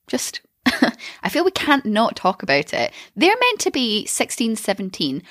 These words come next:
which I had to Google at the end, 'cause honestly, by the end of the episode, and I've got it written down, I'm literally just like, "What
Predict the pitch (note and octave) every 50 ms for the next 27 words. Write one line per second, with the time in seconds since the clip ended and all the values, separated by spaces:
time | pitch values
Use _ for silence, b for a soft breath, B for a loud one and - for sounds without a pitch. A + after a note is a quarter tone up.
0 | B B - G#3 A3+ - C4 C#4 D4 F4 E4+ - C4+ G3+ E3+ E3+ G3 A#3 A3+ -
1 | A#3 G#3 - - E3+ - F3 F#3 E3+ E3+ D3+ D3+ C#3 - - G3+ - - G3+ A3
2 | A#3+ B3+ - G3+ G3 G3 F#3+ F#3 - A3 B3 C4 C#4 A#3+ A#3+ A#3 B3 - - -
3 | D3+ D3+ - - D3+ D#3 F3+ - F3+ A#3+ - - - - A#3 G#3 - F#3+ G3 G3
4 | E3 D#3+ D#3+ - - F3 F#3 F#3 F#3 F#3+ F#3+ - - - G3 F#3 G3+ - - G3
5 | F#3 F#3+ b b b b _ - E3 D#3+ F3 A#3+ E4 G#4 - - -